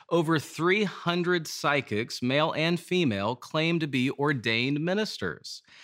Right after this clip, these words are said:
So not only are you consulting a necromancer, but you're actually consulting an ordained necromancer.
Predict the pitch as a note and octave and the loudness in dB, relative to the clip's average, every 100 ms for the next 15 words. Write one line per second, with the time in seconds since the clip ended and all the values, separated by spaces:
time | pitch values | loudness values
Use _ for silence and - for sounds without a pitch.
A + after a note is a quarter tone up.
0 | - - F3 F3 G3+ A3 G#3 E3+ D3 C3+ | -20 -8 0 4 4 4 2 2 2 0
1 | C3+ B2+ C#3 C#3 C#3 B2+ A2 G2+ A2 C#3 | -2 0 0 0 0 0 0 0 0 -2
2 | - C3 E2 C#2+ - D2+ - - _ - | -2 -2 -2 -6 -12 -14 -16 -20 _ -20
3 | - C3+ C#3 C#3 D#3+ - F3 E3+ C#3+ - | -6 0 2 2 0 0 -2 2 0 0
4 | C3 B2+ B2+ G#2+ G2+ G2+ F2+ G#2 B2 G#2+ | -2 0 0 0 0 -2 -2 0 2 0
5 | E2 - _ E3 F2 - E2 D2+ C#2+ - | -2 -8 _ -8 -6 -6 -8 -8 -10 -12
6 | A#1+ G#1+ | -14 -16